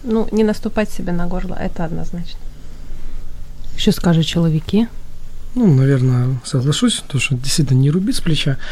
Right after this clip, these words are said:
Speaker 3: а просто, э, дальше сделать какие-то выводы и определиться.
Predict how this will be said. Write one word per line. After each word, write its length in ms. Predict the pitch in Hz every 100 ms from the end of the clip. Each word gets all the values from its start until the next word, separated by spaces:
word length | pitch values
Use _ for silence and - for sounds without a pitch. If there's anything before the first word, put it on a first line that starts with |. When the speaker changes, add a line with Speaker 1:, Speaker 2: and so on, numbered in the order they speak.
| - - - - - -
Speaker 3:
а 40 |
просто, 340 | 175 202 - 135
э, 680 | 131 135 143 147 139 156 156 - - -
дальше 540 | 156 156 151 135 127
сделать 360 | 120 120 131 123
какие-то 260 | - - 131
выводы 500 | 185 170 127 127 117 - - - -
и 180 | 135 143 196
определиться. 680 | 135 127 120 113 - 175